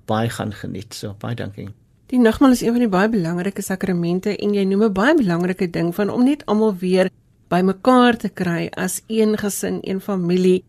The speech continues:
Speaker 2: dat ons almal mekaar net weer bietjie in die oë kan kyk, nê, en kan sê, "Hoe gaan dit?" Dat mense 'n bietjie van 'n peiling kan hê van waar staan almal in hierdie verskillende gemeentes.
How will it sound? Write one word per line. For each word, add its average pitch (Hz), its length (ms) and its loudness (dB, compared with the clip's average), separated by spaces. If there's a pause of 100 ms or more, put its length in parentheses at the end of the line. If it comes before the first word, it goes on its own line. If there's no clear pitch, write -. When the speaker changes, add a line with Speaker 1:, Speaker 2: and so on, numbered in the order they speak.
(280)
Speaker 2:
dat 208 100 -10
ons 196 100 -8
almal 214 180 0
mekaar 220 260 0
net 220 140 0
weer 196 140 0
bietjie 185 200 -4
in 185 60 0
die 190 100 -2
oë 190 180 2
kan 180 180 0
kyk, 170 300 -4
nê, 208 180 -2
en 180 80 -4
kan 180 240 -2
sê, 180 400 0 (360)
"Hoe 220 120 2
gaan 220 320 6
dit?" - 500 -4
Dat 190 100 -8
mense 196 200 0
'n 202 40 -6
bietjie 208 180 -10
van 214 140 -2
'n 185 220 0
peiling 220 420 6
kan 190 200 0
hê 160 300 -2
van 165 260 -6
waar 160 300 0
staan 196 500 0
almal 160 420 2 (300)
in 214 160 4
hierdie 175 260 0
verskillende 165 540 -4
gemeentes. - 720 -12